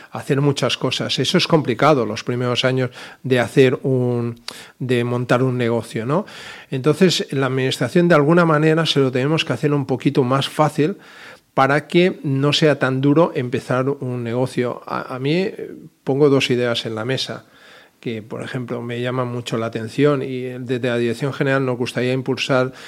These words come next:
pues, cambios legislativos a través de la comunidad autónoma y que llegasen al Congreso, como puede ser, ¿cómo es posible que a un autónomo no se le reconozcan las vacaciones? Porque le hacen pagar doce cuotas, no once.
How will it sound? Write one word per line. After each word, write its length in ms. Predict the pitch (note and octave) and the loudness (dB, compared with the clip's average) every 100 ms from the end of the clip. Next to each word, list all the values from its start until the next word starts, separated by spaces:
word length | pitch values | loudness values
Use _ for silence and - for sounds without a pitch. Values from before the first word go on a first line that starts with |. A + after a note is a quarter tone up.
| - - - | -20 -20 -8
pues, 240 | B2+ - | -4 -2
cambios 260 | C#3 C3+ C3 | 0 2 2
legislativos 720 | C3 - B2+ A2+ D3 D3 C3 | 2 0 -2 0 2 0 0
a 80 | B2+ | -2
través 340 | A#2+ B2 B2 | -2 0 -2
de 140 | A#2+ A#2 | -2 0
la 140 | A#2 | -2
comunidad 500 | A#2+ A2+ A#2 A#2+ A#2+ | -2 -4 -2 0 0
autónoma 540 | A#2 B2 B2 B2 A#2 | -2 0 -2 -2 -2
y 40 | A#2+ | -4
que 140 | B2 | -2
llegasen 400 | A#2 A#2 B2+ C3+ | -2 0 -2 0
al 160 | A#2 A2+ | -2 -4
Congreso, 560 | A2 A#2 C3+ - A#2+ - - - - | -4 0 2 2 -4 -6 -18 -20 -12
como 280 | C3 A#2+ A#2 | -6 -4 0
puede 200 | C3+ B2+ | 0 2
ser, 300 | D3 C3+ C3+ - - - | 2 2 0 -16 -20 -8
¿cómo 220 | - C#3 D3 | 0 2 2
es 100 | - | 0
posible 480 | C3+ - C#3+ C3+ | -2 0 2 2
que 100 | A#2 | 0
a 60 | C3 | -2
un 120 | C#3 | 0
autónomo 640 | C3+ B2+ D3 C#3 C3+ C3 C3 | -2 -2 -2 -2 -2 -2 -2
no 200 | C3 C#3 | -2 0
se 120 | - | 0
le 100 | C3 | -2
reconozcan 520 | A#2+ A#2+ A#2+ B2 - A#2 | -2 -2 -2 -4 -4 -4
las 180 | A2+ | -4
vacaciones? 580 | A#2 A2+ A2 D3+ D#3 A#2 | -4 -4 0 0 2 -2
Porque 520 | - A#2 - A#2 - - | -4 -6 -4 -6 -6 -6
le 140 | A#2+ | -6
hacen 180 | A#2 C#3 | -4 0
pagar 300 | D3+ D3 C#3 | 2 2 0
doce 240 | A#2 A#2 | -6 -4
cuotas, 420 | G2 G#2 G#2+ - | -2 -2 -2 -8
no 140 | A2 A2+ | -6 -4
once. 320 | F3 - | -4 -6